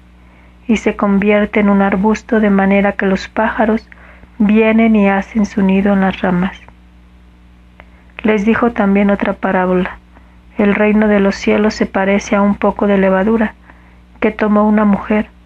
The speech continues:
y la mezcló con tres medidas de harina y toda la masa acabó con,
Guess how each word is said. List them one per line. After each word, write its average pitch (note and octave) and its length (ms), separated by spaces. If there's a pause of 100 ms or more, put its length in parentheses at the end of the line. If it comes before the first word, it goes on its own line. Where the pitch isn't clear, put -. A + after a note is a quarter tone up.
(340)
y A3+ 80
la G#3 160
mezcló G3+ 520
con G#3 200
tres G#3 280
medidas G#3 500
de G3 120
harina A3 380 (460)
y A#3 100
toda A3 340
la G#3 140
masa G3+ 380
acabó F#3+ 360
con, G3+ 220